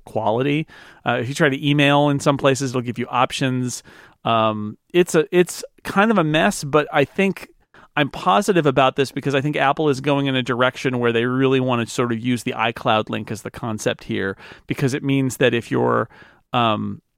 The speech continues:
if you're using another, if it's another photo person, photos person who's got iCloud photo library, no data essentially transfers. Um, it all happens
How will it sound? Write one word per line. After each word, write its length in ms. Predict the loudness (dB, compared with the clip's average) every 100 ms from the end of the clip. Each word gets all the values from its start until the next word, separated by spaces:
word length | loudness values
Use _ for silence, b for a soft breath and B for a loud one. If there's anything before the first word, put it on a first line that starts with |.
| _ _ _ -6 -4
if 120 | 0
you're 160 | 2
using 580 | 0 -2 0 2 4 2
another, 380 | 0 2 2 2
if 100 | -2 -2
it's 140 | 0
another 300 | 2 4 2
photo 680 | 4 6 6 6 6 2 -4
person, 480 | -4 -2 -2 -2 -6
photos 480 | 2 4 6 4 0
person 400 | -4 -4 -4 -6
who's 180 | -6 -2
got 280 | 0 0 -2
iCloud 220 | -4 -4
photo 420 | -8 0 4 6
library, 640 | 4 2 2 2 2 0 -4 B B -6
no 400 | 0 4 4 4
data 460 | 4 4 6 2 0
essentially 460 | -4 -4 -4 -4
transfers. 800 | -4 -6 -8 -8 -8 -8 -10 -14 b b b b -4
Um, 240 | -2 -2
it 100 | 0
all 80 | 0
happens 380 | 2 -2 -2 -8